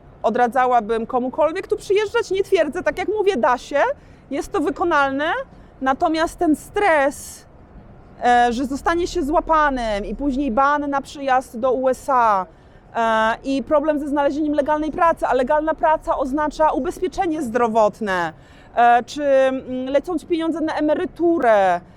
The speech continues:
czy w ogóle masz większe prawa, prawda, jak masz, masz normalnie tutaj, e, papiery. Lepiej się egzystuje, gdy jest się gdzieś, e, legalnie. To jest,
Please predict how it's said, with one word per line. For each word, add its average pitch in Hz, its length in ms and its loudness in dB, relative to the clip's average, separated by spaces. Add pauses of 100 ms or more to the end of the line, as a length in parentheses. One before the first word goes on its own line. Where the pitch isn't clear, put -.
(200)
czy 294 100 -10
w 440 40 2
ogóle 466 180 4
masz 359 160 -2
większe 403 340 -4
prawa, 311 360 0
prawda, 226 400 0
jak 233 160 0
masz, 233 500 -6
masz 240 220 -4
normalnie 240 420 -4
tutaj, 226 520 0
e, 226 220 2
papiery. 262 420 -2
Lepiej 320 240 0
się - 140 -8
egzystuje, 269 800 -2 (360)
gdy 240 140 -2
jest 269 200 -2
się - 80 -4
gdzieś, 254 520 0
e, 262 360 2
legalnie. 294 580 0
To 247 120 -2
jest, 262 280 -2